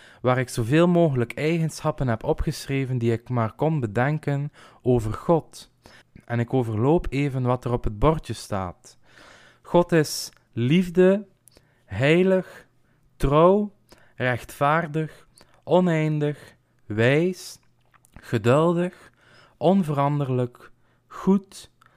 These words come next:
langmoedig, vergevingsgezind, jaloers en barmhartig. En dat zijn nog lang niet alle karaktereigenschappen van God, maar het is hetgeen wat in mij opkwam. En los hiervan wil ik jullie meenemen naar Romeinen één,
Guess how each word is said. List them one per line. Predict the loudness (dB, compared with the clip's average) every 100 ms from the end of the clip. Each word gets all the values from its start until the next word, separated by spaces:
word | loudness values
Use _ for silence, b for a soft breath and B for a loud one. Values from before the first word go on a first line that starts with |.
| b
langmoedig, | -6 -2 -2 -2 0 2 2 0 -8 -20 _ _ _ _ _ _ _ -18
vergevingsgezind, | -12 -10 -4 0 0 0 -4 -8 -6 -2 -2 -4 -10 _ b b b
jaloers | -4 0 2 2 0 -6 -20 -20 b b b
en | -10 -8
barmhartig. | -4 -4 -4 -4 -6 -8 -14 -16 -16 _ -20 b
En | -4
dat | -2 0
zijn | 0 0
nog | 0 -4
lang | -4 0 2 2
niet | 0 -2
alle | -2 0
karaktereigenschappen | 0 0 0 -4 -8 -4 -2 -2 -4 -6 -4 -4
van | -2 -2
God, | -2 -2 -2 -4 -20 B B B
maar | -6 -6
het | -4
is | -8 -10
hetgeen | -16 -8 -4 -2
wat | -4 -4
in | -4 -2
mij | -2 -4
opkwam. | -4 -6 -6 -6 -6 -8 -16 _ _ B B B
En | -4
los | -2 -2 0
hiervan | -4 0 0 2
wil | 0
ik | -2
jullie | -4 -2
meenemen | -2 0 0 0 -2 -2
naar | -2
Romeinen | -2 -4 -2 -2 -4
één, | -4 0 2 2